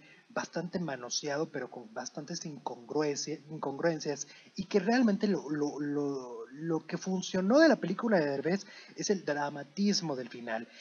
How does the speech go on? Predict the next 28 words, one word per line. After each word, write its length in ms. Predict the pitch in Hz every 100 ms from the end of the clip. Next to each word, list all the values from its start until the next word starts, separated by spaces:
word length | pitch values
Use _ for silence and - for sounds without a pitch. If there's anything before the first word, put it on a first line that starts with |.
| -
el 120 | - 147
hecho 200 | 151 175
de 120 | 151
que 160 | - 139
la 100 | 131
niña 280 | 151 160
muera, 440 | 160 175 185 156 160
porque 240 | 123 -
finalmente 480 | - 131 135 139 135
eso 180 | 127 135
impacta 440 | 123 131 127 -
muchísimo 460 | 127 113 123 139 127
al 120 | 127
auditorio, 640 | 127 - - 196 160 143 - _ _ _ _ _ _ _ _ -
y, 300 | 156 147 147
y 160 | 165 -
que, 420 | 160 156 127 -
y 140 | - 175
que 320 | - 175 156 -
es-, 380 | 123 147 185 -
ese 340 | 147 220 254
momento 500 | 226 190 190 196 196
sin 180 | 226 180
duda 200 | 165 185
es 80 | 185
el 100 | 180
que 120 | 165
más 360 | 165 170 185